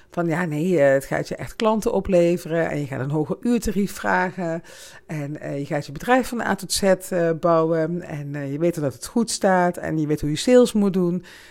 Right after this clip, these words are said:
et cetera, et cetera, et cetera." Kan ik allemaal vertellen, maar het is toch altijd veel krachtiger als, eh, een van mijn klanten dat doet. En het is hetzelfde als als je,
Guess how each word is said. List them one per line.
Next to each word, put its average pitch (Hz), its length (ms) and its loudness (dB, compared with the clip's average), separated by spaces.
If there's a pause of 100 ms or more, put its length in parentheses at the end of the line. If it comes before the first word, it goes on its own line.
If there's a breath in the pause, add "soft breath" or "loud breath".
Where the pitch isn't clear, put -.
(140 loud breath)
et 196 160 -2
cetera, 214 440 2
et - 120 -2
cetera, 165 380 0
et - 120 -8
cetera." 233 460 0
Kan 208 160 0
ik 170 100 -4
allemaal 240 340 0
vertellen, 226 500 -2 (420 loud breath)
maar 165 240 0
het 170 100 -4
is - 180 -4
toch 226 240 2
altijd 180 520 0
veel 180 300 2
krachtiger 151 800 -2
als, 151 340 -4
eh, 147 200 -4 (220)
een 190 140 -4
van 165 100 -2
mijn 143 120 -2
klanten 175 380 0
dat 131 140 -4
doet. 151 220 -4
En 185 80 -2
het 170 100 -4
is 165 60 -8
hetzelfde 196 520 0
als 160 160 0
als 170 180 0
je, 160 200 0